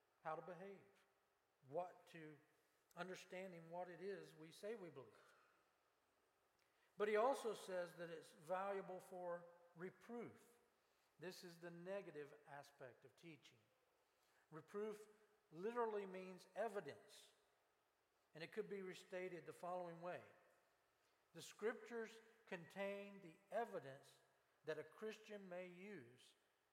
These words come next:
to refute false opinions or false doctrines. The use of this word here reveals to us the fact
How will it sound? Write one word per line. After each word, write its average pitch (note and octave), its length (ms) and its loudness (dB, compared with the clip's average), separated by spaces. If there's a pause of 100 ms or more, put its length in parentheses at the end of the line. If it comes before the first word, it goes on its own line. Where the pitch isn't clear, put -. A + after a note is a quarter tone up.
to F#3 80 -10
refute E3+ 480 -8 (160)
false - 480 0 (160)
opinions D#3 640 -10 (480)
or D#3 80 4 (160)
false D3+ 280 -2 (760)
doctrines. - 560 2 (1400)
The C#3+ 80 -10
use F3+ 240 -4
of D#3+ 120 -8
this E3 280 -6
word E3 320 -2
here C3+ 320 -4
reveals D#3 600 -6
to C3+ 120 -8
us C3 240 -4
the B2 200 -18
fact C3 360 -6